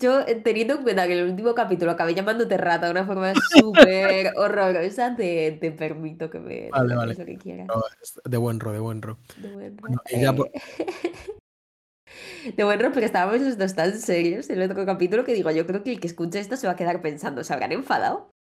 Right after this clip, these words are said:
Speaker 2: A mí el otro día, tengo que, tengo que decirte que me sorprendió. No, no me sentó mal, pero sí que no me lo veía venir,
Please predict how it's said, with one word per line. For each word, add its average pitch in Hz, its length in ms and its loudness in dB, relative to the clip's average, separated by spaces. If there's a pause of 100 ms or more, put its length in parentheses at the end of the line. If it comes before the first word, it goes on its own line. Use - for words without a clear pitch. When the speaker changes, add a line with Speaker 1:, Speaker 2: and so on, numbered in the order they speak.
Speaker 2:
A 160 80 6
mí 160 140 8
el 170 60 12
otro 190 200 10
día, 190 160 8
tengo 143 160 4
que, 143 60 4
tengo 123 720 -4
que 131 40 2
decirte 131 220 2
que 170 60 8
me 175 80 10
sorprendió. 123 520 4
No, 131 200 6
no 156 120 6
me 175 180 12
sentó 165 320 12
mal, 151 220 8
pero - 200 4
sí - 120 2
que 170 80 10
no 190 80 10
me 175 80 10
lo 156 80 8
veía 147 180 8
venir, 151 260 8